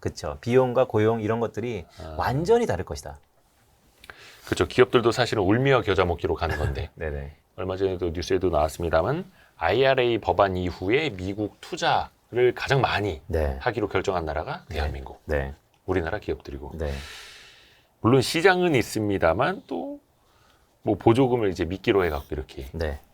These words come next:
Speaker 2: 울며 겨자 먹기로
Speaker 1: 네.
Speaker 2: 가는 것도 있는 거고. 근데 사실 그냥 기업들 입장에서 좀 비용 부담이 어쩔 수 없이 커질 거고.
Speaker 1: 그렇죠.
Speaker 2: 근데 그게 또 계속 된다면 미국은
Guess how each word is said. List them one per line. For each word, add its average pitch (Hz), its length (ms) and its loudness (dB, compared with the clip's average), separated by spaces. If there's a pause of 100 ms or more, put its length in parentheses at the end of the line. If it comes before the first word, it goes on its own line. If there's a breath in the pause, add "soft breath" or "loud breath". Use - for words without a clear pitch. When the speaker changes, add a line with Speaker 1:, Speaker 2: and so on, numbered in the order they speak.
(160)
Speaker 2:
울며 92 240 0
겨자 80 220 -2
먹기로 73 500 -6
Speaker 1:
네. 78 120 -12
Speaker 2:
가는 82 180 0
것도 78 220 -4
있는 80 180 -6
거고. 73 260 -10
근데 131 240 -2
사실 143 240 -6
그냥 143 260 -8
기업들 139 360 2
입장에서 123 340 -6
좀 151 140 -6
비용 107 240 2
부담이 92 360 -2
어쩔 - 200 -4
수 - 80 -6
없이 - 140 -6
커질 - 200 -6
거고. - 380 -10
Speaker 1:
그렇죠. 78 240 -6 (640 loud breath)
Speaker 2:
근데 117 200 -4
그게 120 400 2
또 131 220 4
계속 101 260 -2
된다면 98 500 -2
미국은 107 540 -2